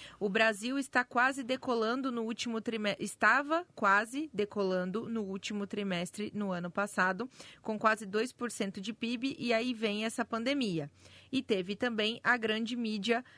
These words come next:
causando pânico", fecha aspas, disse o presidente Ser-, Jair Bolsonaro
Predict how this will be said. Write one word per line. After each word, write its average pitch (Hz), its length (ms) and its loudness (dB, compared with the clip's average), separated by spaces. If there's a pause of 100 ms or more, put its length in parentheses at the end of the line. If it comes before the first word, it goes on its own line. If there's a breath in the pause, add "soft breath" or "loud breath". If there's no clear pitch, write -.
(120)
causando 214 580 0
pânico", 214 600 0 (480 loud breath)
fecha 208 480 4
aspas, 254 420 -2
disse 220 400 -2
o 240 60 -2
presidente 214 460 -4
Ser-, 214 200 -2
Jair 196 320 0
Bolsonaro 202 640 0